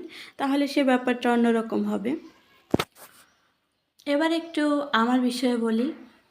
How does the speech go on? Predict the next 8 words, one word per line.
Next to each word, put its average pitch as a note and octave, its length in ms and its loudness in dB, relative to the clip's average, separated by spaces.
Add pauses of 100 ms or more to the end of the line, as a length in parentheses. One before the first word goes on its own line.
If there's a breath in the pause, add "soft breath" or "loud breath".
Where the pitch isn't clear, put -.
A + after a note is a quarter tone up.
(340)
আমি B3+ 280 0
কিন্তু C4+ 680 0
বাবার G#3 360 0
বাড়ি G#3+ 160 0
থেকে G#3+ 280 -6
কিছু A3 280 -6
শিখে A#3 380 -8
আসিনি A#3 500 -4